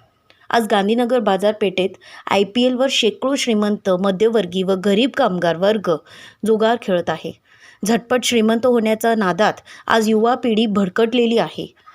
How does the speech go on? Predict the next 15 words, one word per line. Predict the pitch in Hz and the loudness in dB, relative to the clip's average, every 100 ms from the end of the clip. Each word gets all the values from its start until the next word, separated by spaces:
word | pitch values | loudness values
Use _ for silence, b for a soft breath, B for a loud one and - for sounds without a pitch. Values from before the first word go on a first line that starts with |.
| B B B | B B B
क्रिकेटचे | 269 254 262 262 | -2 0 -2 0
मॅचेस | 277 240 - 262 | 0 0 0 -2
वर्षभर | 233 214 208 254 247 262 | 0 0 2 0 2 0
कोट्यानं | - 214 - 247 262 | 0 -4 0 0 0
कुठे, | 277 233 - 233 233 B B B B | 0 -2 0 -2 -2 B B B B
कुठे | 269 285 | 0 2
ना | 302 | 2
कुठे | 294 269 269 | 0 0 0
सुरू | 247 240 | 2 0
असतात, | 226 - 170 214 | 0 0 -2 0
मात्र | 214 220 185 156 - B B B B - | -2 0 -2 -2 -4 B B B B -2
आयपीएलवर | 220 220 262 285 285 214 180 | 0 0 2 2 2 0 0
जास्तीत | 202 185 - 269 | -2 -4 -2 -2
जास्त | 214 208 - 220 233 | 0 0 0 -2 0
कोट्यावधीमध्ये | 226 185 208 226 220 247 220 180 180 | -2 0 -2 0 0 0 0 2 0